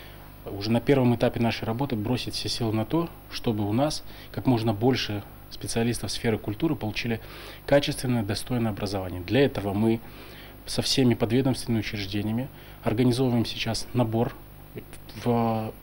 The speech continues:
этот набор может попасть любой желающий, вне зависимости от того, абитуриент он, заканчивает он школу или уже работающий специалист сферы культуры.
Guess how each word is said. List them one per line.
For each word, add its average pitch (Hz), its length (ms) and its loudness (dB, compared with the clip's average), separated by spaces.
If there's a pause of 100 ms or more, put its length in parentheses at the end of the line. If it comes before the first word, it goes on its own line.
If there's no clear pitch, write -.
(160)
этот 127 240 0
набор 120 260 4
может 113 240 4 (180)
попасть - 480 0
любой 117 280 4
желающий, 110 640 0 (800)
вне 120 200 4
зависимости 113 600 2
от 107 160 -2
того, 104 200 -2
абитуриент 110 540 2
он, 127 80 0
заканчивает 104 520 -2
он 95 80 -6
школу 147 360 2
или 110 100 2
уже 110 220 0
работающий 107 440 -2
специалист 110 440 -6
сферы 101 260 -4
культуры. 160 460 0